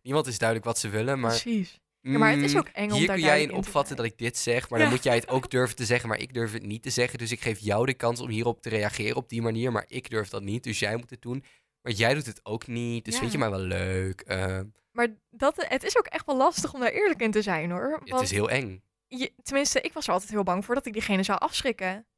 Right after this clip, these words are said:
Speaker 1: Ja.
Speaker 2: Als ik al was begonnen van, "Nou, ik vind je heel erg leuk en, eh, ik wil, eh, in de toekomst wel een relatie met je." Als ik dat had gezegd, was ik zo bang geweest om hem dan af te schrikken.
Speaker 1: Ik was heel erg bang geweest om die persoon te verliezen als vriend. Of dat ben ik altijd. Als ik, als ik iemand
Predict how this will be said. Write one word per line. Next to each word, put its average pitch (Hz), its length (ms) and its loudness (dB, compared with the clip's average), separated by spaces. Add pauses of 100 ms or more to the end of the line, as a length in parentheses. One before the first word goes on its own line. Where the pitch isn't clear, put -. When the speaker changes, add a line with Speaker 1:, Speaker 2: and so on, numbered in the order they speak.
(280)
Speaker 1:
Ja. - 120 -2
Speaker 2:
Als 247 120 6
ik 320 100 2
al 269 80 6
was 226 160 2
begonnen 262 320 -4
van, 220 160 -4
"Nou, 214 140 4
ik 208 100 -2
vind 233 180 -10
je 226 60 2
heel 202 80 4
erg 202 120 -2
leuk 214 320 2
en, 196 240 0
eh, 190 280 2
ik 202 100 2
wil, 202 360 4
eh, 196 260 4
in 202 80 -4
de 202 60 0
toekomst 214 280 0
wel 202 100 4
een 202 60 2
relatie 202 400 0
met 190 180 -4
je." 196 200 -2 (440)
Als 220 180 0
ik 226 60 0
dat 196 120 2
had 202 140 -8
gezegd, 202 340 0
was 190 120 -16
ik 196 120 -10
zo - 280 0
bang 240 260 -2
geweest 220 320 2
om 202 120 2
hem 185 100 4
dan 180 160 -2
af - 120 -2
te 254 100 -6
schrikken. 220 580 -4
Speaker 1:
Ik 170 140 -12
was 175 180 -2
heel 120 100 -2
erg 113 140 0
bang 117 220 -4
geweest 110 380 -4
om 120 180 -6
die 117 120 -10
persoon 117 240 -2
te - 80 -10
verliezen 110 280 -6
als 104 100 -2
vriend. 147 400 -4
Of 107 120 -14
dat - 260 -4
ben 147 180 0
ik 117 160 -4
altijd. 101 440 -6 (400)
Als 117 200 -2
ik, - 180 -10
als 120 180 -2
ik 127 120 -6
iemand 117 320 -2